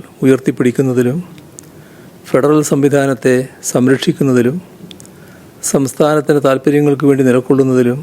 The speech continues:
മതനിരപേക്ഷത കാത്തുസൂക്ഷിക്കുന്നതിലും അദ്ദേഹം ശ്രദ്ധ ചെലുത്തി. രാജ്യത്തെ ജനങ്ങളെ മതം,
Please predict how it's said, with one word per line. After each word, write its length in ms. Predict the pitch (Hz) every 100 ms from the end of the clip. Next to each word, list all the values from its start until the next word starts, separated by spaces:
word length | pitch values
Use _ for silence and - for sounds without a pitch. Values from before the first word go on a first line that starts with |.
| - - - - - - - - - - - -
മതനിരപേക്ഷത 760 | 123 139 143 143 143 - 139 139 135 -
കാത്തുസൂക്ഷിക്കുന്നതിലും 920 | 127 131 123 139 - 127 123 120 120 139 - - - -
അദ്ദേഹം 320 | 131 120 123 120
ശ്രദ്ധ 200 | - 113 117
ചെലുത്തി. 340 | 110 107 - - - - - - - - - - - - - 139
രാജ്യത്തെ 400 | 131 127 135 139
ജനങ്ങളെ 420 | 123 127 135 131 127 127 - - - - -
മതം, 260 | 123 113